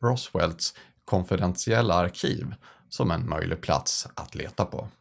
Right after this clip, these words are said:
Grush informerade också om att kraschinhämtning pågår i länder över hela jorden. Det här är inte bara ett amerikanskt fenomen.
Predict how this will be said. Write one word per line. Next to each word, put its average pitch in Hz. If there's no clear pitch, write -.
Grush 139
informerade 87
också 92
om 76
att -
kraschinhämtning 92
pågår 92
i 80
länder 92
över 80
hela 90
jorden. 101
Det -
här 123
är 87
inte 78
bara 76
ett -
amerikanskt 78
fenomen. -